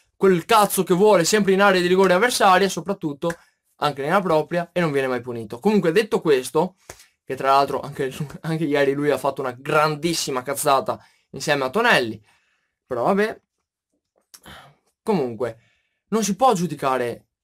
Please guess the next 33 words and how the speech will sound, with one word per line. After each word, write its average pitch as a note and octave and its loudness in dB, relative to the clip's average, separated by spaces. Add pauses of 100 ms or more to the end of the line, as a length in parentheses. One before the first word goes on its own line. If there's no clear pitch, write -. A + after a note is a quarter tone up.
(440)
la C#3 -10
competenza C#3+ -6
di B2+ -10
uno C#3 -4 (180)
da C3 -2
un C#3 -2
episodio, A#2 -8 (460)
perché D3+ -6
alla D3+ 2
fine E3 -8
è E3+ -4
un D3+ -2
episodio. A#2 0 (200)
A D3 -10
quattro A3 2
minuti G3+ 2
alla G3 4
fine B2 -4
il D3+ -4
Napoli C3 -2 (240)
stava C3 -4
perdendo A#2 -4 (840)
e C3 -2
lui G3+ 4
aveva C3+ 0
ragione. B2+ 0 (640)
Che A3 -8
cazzo D4+ 2
ne D4+ 2
sa C#4 4
uno? F#3 4
Cioè, - 0
ripeto, D#3 -4